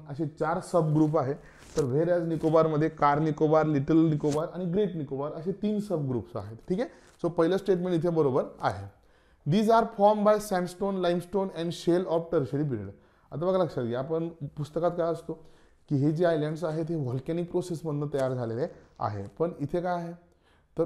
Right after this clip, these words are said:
ओशन फ्लोअर जो आहे त्या ओशन फ्लोअरवरती थोड्या प्रमाणामध्ये इथे तुम्हाला सँडस्टोन, लाइमस्टोन आणि टर्शरी पिरियडमधले जे शेल रॉक्स आहे ते सुद्धा बघायला मिळतात.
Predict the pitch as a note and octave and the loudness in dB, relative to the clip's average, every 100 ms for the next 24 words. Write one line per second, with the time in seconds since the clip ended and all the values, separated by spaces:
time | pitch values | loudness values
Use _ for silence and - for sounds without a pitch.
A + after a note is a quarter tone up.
0 | E3 C#3+ C#3 F3+ F#3+ E3+ F3 E3 D#3 C3 | -2 -4 -4 -4 -4 -2 0 2 2 0
1 | A2+ B2+ D3 - C3+ - E3+ F3+ - F3 | 0 -4 -6 -4 -6 -4 -6 -6 -4 -2
2 | E3 E3 C#3+ C#3+ D3+ - - F3 G3 G3 | -2 -2 -4 -4 -6 -8 -2 2 4 4
3 | F#3 F3 D#3 D#3 D#3+ C3+ E3 E3 C#3+ E3+ | 2 0 0 0 0 -2 -6 -10 -6 -4
4 | D#3 D#3+ D3 C#3+ F3+ - _ _ - C#3+ | -6 -6 -6 -6 -8 -12 _ _ -6 -6
5 | D3+ - E3+ E3 D3+ D3 - E3 E3+ D3 | -6 -6 -4 -2 -2 -2 -4 -6 -6 -6
6 | D3 F3 E3+ D3 - D#3 D#3+ D#3 D3 D3+ | -8 -6 -4 -6 -4 -4 -4 -4 -4 -4
7 | C3+ D#3 D3 D3+ D3+ - F#3 F#3 F3+ F3 | -4 -6 -6 -8 -8 0 2 4 4 2
8 | E3+ D3 F#3 - - - D#3+ F3 E3 C#3 | -2 -2 -4 -10 -20 -4 0 0 -2 -4
9 | D#3 - C3 C3 B2 A#2+ C#3+ - - - | -6 -6 -4 -4 -2 -2 -4 -6 -18 -20
10 | - E3 C#3+ G#2 | -4 0 0 0